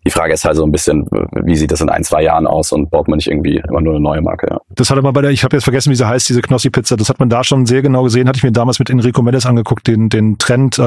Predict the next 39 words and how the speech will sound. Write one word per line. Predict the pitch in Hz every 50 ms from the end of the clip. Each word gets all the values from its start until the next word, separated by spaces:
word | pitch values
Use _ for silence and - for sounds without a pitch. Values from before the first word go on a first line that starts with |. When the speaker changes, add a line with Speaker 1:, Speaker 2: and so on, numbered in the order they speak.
| 113 113 113 117 123 117 113 104 113
Speaker 2:
also | 143 120 110 107
Google | 120 135 135 123
Trends | - - 123 127 127 - -
ging | - 127 120 123 131
einmal | 120 120 123 127 110
hoch | 123 139 131 147
und | 135 127
einmal | 120 123 113
sofort | 117 - 127 110 113
wieder | 113 113
runter, | 104 113 110 - 98 92
ne? | 98 113 113 - - _ _ -
Speaker 1:
Ja, | 117 113 107 104 113 135 139
also | 139 113 110
es, | 107 -
es | 95 110 107
ist | 104 101 -
ja | 113 113
nicht, | 110 - - -
ich | - 87 110
mein, | 107 101 -
Mariah | - 80 98 95 98 95 95 95 95 92
Carey, | - - 113 104 101 101 101 95 95 92 90
ähm, | 92 - - 92 90 87 90 73 98
hat | 95 -
auch | 98 95 92
eine | 101 90
Marke | 87 87 90 95 104 90
gemacht, | 87 90 90 90 87 - -
Wiz | 95 92 -
Khalifa, | - - 92 92 92 98 95 - - 90 90 87 87 87 90 101 -
ähm, | - 92 90 87 87 87 87 87 82 - - - - - - - - 120
Speaker 2:
Ja, | 117
Speaker 1:
Mister | 110 104 98 - 113
Speaker 2:
Mister | 95 85 87 95
Speaker 1:
Beast, | 95 110 110 - - -
Speaker 2:
Beast, | 113
ja, | -
Speaker 1:
also | - 95 92 95